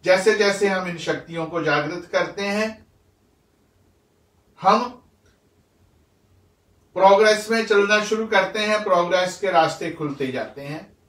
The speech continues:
और progress mean के लिए धन दौलत से नहीं, all round development, संतान के बारे, बच्चों के बारे, घर के बारे, समाज के बारे, आध्यात्मिकता के बारे।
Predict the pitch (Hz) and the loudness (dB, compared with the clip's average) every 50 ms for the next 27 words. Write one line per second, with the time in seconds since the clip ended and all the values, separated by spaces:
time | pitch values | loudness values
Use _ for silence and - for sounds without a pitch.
0 | _ _ _ _ _ _ _ _ _ _ _ - 175 180 175 190 180 180 180 185 | _ _ _ _ _ _ _ _ _ _ _ -6 -4 -4 -2 0 0 0 2 2
1 | 202 208 214 208 - 208 208 208 214 214 208 - 196 190 190 196 202 202 - - | 2 2 2 0 -4 -4 -4 -4 -4 -4 -6 -6 -6 -2 0 2 0 0 0 -6
2 | - _ _ _ _ 156 165 170 170 165 190 190 202 196 196 196 185 - - - | -14 _ _ _ _ -8 -2 -2 -2 -2 0 0 0 0 0 0 -2 -4 0 2
3 | 214 202 196 190 185 190 214 226 - - - - 156 165 180 196 196 190 185 175 | 2 4 4 2 -2 -2 -4 -4 -6 -10 -4 0 4 6 6 6 6 4 2 0
4 | 175 175 170 165 160 143 123 - - 117 120 - - _ _ _ _ _ _ _ | 0 -2 -2 0 0 0 0 -2 -6 -12 -16 -16 -18 _ _ _ _ _ _ _
5 | _ _ _ _ _ _ _ _ _ _ _ _ _ _ _ - - 165 165 160 | _ _ _ _ _ _ _ _ _ _ _ _ _ _ _ -10 -8 -6 -6 0
6 | - 175 175 175 170 160 151 175 170 156 151 147 139 143 147 147 143 147 170 165 | 4 4 6 6 4 2 -2 -4 -2 0 2 2 4 4 2 0 0 0 -2 -4
7 | - 180 175 - - 156 151 139 139 135 139 139 143 147 147 156 165 165 160 - | -2 -4 -6 -4 -2 -2 2 2 4 4 2 2 0 -2 -2 -2 -2 -2 -2 -2
8 | 165 160 151 139 135 131 135 135 143 143 - 160 165 165 165 165 - - - 151 | -2 -2 0 0 0 0 0 0 -2 -4 -4 0 2 4 4 4 2 0 -4 -4
9 | 147 139 135 131 135 139 143 - - - _ _ _ _ _ _ _ _ _ - | -2 0 0 0 0 -2 -4 -6 -10 -18 _ _ _ _ _ _ _ _ _ -10
10 | 147 143 180 170 165 160 160 165 160 143 - 135 - 131 - 139 131 120 117 127 | -6 0 2 4 4 4 2 -2 -8 -8 -6 -6 -6 -6 -6 -10 -12 -12 -12 -14
11 | 131 127 127 - | -14 -16 -18 -20